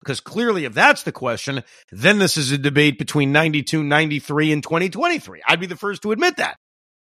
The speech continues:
I look at it as, "How did I feel going into a season? How confident was I going into a season?"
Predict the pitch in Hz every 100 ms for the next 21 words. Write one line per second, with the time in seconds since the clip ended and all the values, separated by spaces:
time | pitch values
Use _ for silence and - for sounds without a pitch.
0 | _ _ _ _ _ - 208 277 254 202
1 | 202 175 165 156 147 131 - - _ -
2 | 247 285 226 - _ 220 220 156 143 160
3 | 151 147 120 - 143 123 - _ _ _
4 | _ _ _ _ - 226 302 - - -
5 | 247 214 165 123 110 110 101 92 - _
6 | _ _ _ 131 190 170 147 131 127 113
7 | - 120 92